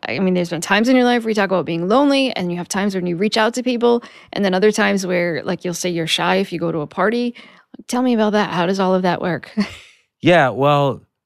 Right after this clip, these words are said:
Speaker 2: let me ask you as a, as a therapist, 'cause this is the same question I've asked my <laughs> therapist.
Speaker 1: <laughs>
Speaker 2: How many close friends do you think a person should or could have?
Speaker 1: Five.
Speaker 2: I think about five is right.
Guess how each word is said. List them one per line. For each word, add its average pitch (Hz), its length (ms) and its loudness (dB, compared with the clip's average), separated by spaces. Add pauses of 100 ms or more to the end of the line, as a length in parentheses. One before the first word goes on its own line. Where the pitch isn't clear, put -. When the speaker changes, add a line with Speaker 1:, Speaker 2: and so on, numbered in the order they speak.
(120)
Speaker 2:
let 156 120 2
me 165 120 2
ask 151 280 -2
you 156 180 2
as 107 180 0
a, 113 300 0
as 107 160 -8
a 113 40 -8
therapist, 110 380 0
'cause 104 120 -6
this 107 60 -8
is 107 60 -12
the 107 120 -6
same 107 200 -2
question 101 260 -2
I've 98 140 0
asked 98 180 2
my 95 100 -4
<laughs> - 120 -10
therapist. 117 440 0 (220)
Speaker 1:
<laughs> - 180 -8
Speaker 2:
How 156 220 2
many 170 460 2 (280)
close 139 380 2
friends 143 320 2
do 104 60 -6
you 101 40 -2
think 110 180 -2
a 113 60 -2
person 110 580 0
should 113 340 0
or 107 100 4
could 107 220 -2
have? 107 360 0 (500)
Speaker 1:
Five. - 500 0 (480)
Speaker 2:
I 147 80 0
think 185 120 4
about 147 180 4
five 127 260 2
is 113 100 -4
right. 92 280 0